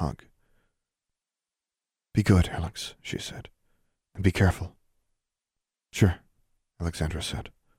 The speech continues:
Archie and Claudia walked with her down the walk to the curb,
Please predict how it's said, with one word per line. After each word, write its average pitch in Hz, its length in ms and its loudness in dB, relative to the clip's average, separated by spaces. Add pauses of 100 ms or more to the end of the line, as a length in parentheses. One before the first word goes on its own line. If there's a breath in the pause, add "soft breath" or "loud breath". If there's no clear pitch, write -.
(1400)
Archie 98 320 6
and 87 120 6
Claudia 87 380 4
walked 85 380 0
with 85 140 0
her 85 100 2
down 80 260 2
the 87 80 -2
walk 87 280 2
to - 80 -12
the - 80 -6
curb, - 420 0